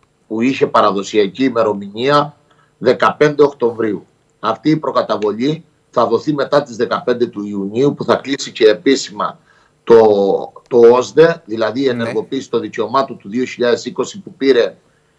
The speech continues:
Speaker 1: επίσημα παράταση από την Κομισιόν για ένα μήνα, δηλαδή έκλεινε δεκαπέντε Μαΐου και πήραμε παράταση ένα μήνα, το είχαμε πει και στην εκπομπή σας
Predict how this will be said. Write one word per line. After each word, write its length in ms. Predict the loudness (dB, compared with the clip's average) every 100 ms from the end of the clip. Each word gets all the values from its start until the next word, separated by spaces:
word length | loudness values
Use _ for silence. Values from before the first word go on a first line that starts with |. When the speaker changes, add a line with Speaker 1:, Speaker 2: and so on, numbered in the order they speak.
| _ _ 2
Speaker 1:
επίσημα 680 | 2 6 6 6 -2 -6
παράταση 580 | 0 0 2 0 -4 -8
από 160 | -8 -8
την 140 | -10
Κομισιόν 560 | -10 -10 -12 -8 -6 -6
για 160 | -6 -2
ένα 260 | -2 -4
μήνα, 340 | -8 -8 -6 -6
δηλαδή 500 | -4 -6 -4 -8 -4
έκλεινε 680 | 2 2 0 -14 -18 -16 -16 _ _
δεκαπέντε 600 | -4 -2 -2 -2 -2 -2 -2
Μαΐου 280 | -2 -4 -6
και 100 | -4
πήραμε 300 | 0 0 0
παράταση 500 | -2 -2 -4 -4 -4
ένα 200 | -2 -4
μήνα, 220 | -8 -10
το 100 | -4
είχαμε 160 | -4 -4
πει 120 | -10
και 120 | -18
στην 160 | -18 -18
εκπομπή 380 | -18 -14 -10 -6
σας 280 | -6 -8